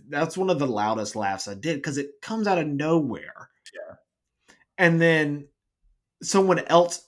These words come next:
Speaker 1: and calling someone a whore, that's insulting.
Speaker 2: Yeah.
Speaker 1: And then someone else insults her, and he blows that person up,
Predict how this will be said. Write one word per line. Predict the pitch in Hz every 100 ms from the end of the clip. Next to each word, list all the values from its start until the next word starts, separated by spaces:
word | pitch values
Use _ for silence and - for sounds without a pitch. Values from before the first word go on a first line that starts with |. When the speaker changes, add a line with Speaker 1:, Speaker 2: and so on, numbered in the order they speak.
| 156
Speaker 1:
and | 156 143 - - _
calling | - 415 349
someone | 226 208 147
a |
whore, | 117 226 -
that's | 277
insulting. | 147 107 214 214 - 90 82 - _ _ _ -
Speaker 2:
Yeah. | -
Speaker 1:
And | 185 190
then | 196 190 185 175 170 - _ _
someone | - 220 202 190 -
else | 185 190
insults | 175 151 - 151 147 -
her, | 143 135
and | 98 120
he | 143
blows | 135 139 131 139 131 127 - - - _ _ _ -
that | 135 -
person | 151 139 120 -
up, | 147 127 123 -